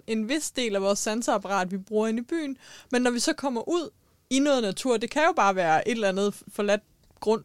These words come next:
på, øh, Nørrebro, eller sådan, så er der lige pludselig, øh, noget lugtesans, man, hov, der var også noget, der lugtede godt, og ikke bare trafikos, og, øh, jeg tænker, at vi kan være meget frarøvet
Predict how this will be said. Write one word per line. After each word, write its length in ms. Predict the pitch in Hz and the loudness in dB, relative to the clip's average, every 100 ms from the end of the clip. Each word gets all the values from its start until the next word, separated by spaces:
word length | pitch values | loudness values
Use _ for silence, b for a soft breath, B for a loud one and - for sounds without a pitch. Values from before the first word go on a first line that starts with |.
| 202 | -2
på, 280 | 208 185 180 | 0 0 -2
øh, 200 | 175 175 | -4 -2
Nørrebro, 480 | 185 208 214 190 - | 0 0 0 -4 -6
eller 200 | 190 196 | -4 -2
sådan, 260 | - 226 208 B B B - | -2 -4 -4 B B B -8
så 160 | - | 2
er 40 | 311 | 4
der 80 | |
lige 160 | 285 302 | 6 4
pludselig, 760 | - 311 - 262 240 214 208 202 185 | 2 -2 0 -2 0 -2 -2 -4 -4
øh, 140 | 202 196 220 | -6 -4 0
noget 220 | 226 220 | 4 6
lugtesans, 840 | 220 320 - 381 - 233 208 - | 6 4 6 2 4 2 2 -2
man, 360 | 220 196 196 196 b b b | 2 2 2 -2 b b b
hov, 240 | - 247 294 | 2 2 4
der 60 | |
var 80 | 226 | 4
også 160 | 226 233 | 4 4
noget, 100 | 233 | 2
der 60 | |
lugtede 320 | 220 202 202 | 2 0 -2
godt, 220 | 190 214 - | 4 4 6
og 100 | 202 | 4
ikke 120 | 202 | 2
bare 180 | - 214 | 2 2
trafikos, 760 | 220 214 - 240 220 202 170 - | 2 -2 0 2 4 4 2 0
og, 420 | 196 190 185 180 | 4 4 2 -2
øh, 260 | 180 180 185 B B B B - - - | -4 -4 -6 B B B B -20 -8 4
jeg 140 | 294 | 4
tænker, 260 | - 294 285 | 4 2 2
at 60 | |
vi 60 | 254 | 2
kan 140 | 247 214 | 0 4
være 200 | 202 196 | 6 6
meget 280 | 180 202 | 4 2
frarøvet 960 | 214 - 302 320 247 196 175 165 170 180 | 2 4 6 6 4 2 0 -2 -2 -4